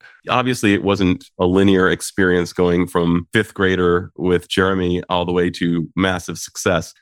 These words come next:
Let's talk about the failures, the rejections along the way, the moments where you felt so kicked in the nuts,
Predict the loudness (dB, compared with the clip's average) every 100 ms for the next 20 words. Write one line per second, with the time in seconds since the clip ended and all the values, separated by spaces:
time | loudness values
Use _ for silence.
0 | -10 -4 -2 -2 -2 -4 -4 -2 0 2
1 | 2 2 -2 -4 -4 -2 -2 -4 -2 -2
2 | 0 -2 -2 -2 -2 0 0 0 0 0
3 | 2 2 0 -2 0 0 -2 -2 -4 -2
4 | -2 -2 -2 0 2 2 2 -2 -6